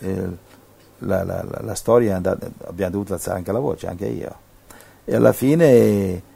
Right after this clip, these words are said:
il, l'autobus era piena di peruviani, pecorissime, dolci,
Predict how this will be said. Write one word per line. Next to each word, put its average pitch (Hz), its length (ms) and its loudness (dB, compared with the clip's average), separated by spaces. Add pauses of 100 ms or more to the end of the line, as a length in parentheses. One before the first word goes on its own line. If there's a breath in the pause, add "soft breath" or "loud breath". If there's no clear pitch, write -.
(140)
il, 92 240 -8
l'autobus 101 460 0
era 98 140 -2
piena 98 240 -4
di 90 100 -8
peruviani, 95 560 -4
pecorissime, 90 800 -8
dolci, 90 520 -6